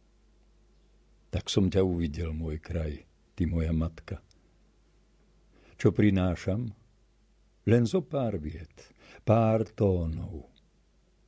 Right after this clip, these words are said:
Chcem opäť cítiť všetku ťarchu, ktorou zrážaš ma k zemi ako pesťou, krása.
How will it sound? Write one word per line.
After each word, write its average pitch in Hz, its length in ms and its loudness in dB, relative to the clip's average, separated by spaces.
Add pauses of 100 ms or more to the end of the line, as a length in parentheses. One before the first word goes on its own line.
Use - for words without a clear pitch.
(560)
Chcem 110 240 4
opäť - 640 -4
cítiť - 480 0
všetku - 400 -4
ťarchu, 95 480 0 (480)
ktorou 95 560 2 (320)
zrážaš 110 640 2
ma 101 160 2
k 78 80 -8
zemi 107 320 2
ako 87 240 -2
pesťou, - 720 -4 (240)
krása. 85 640 -6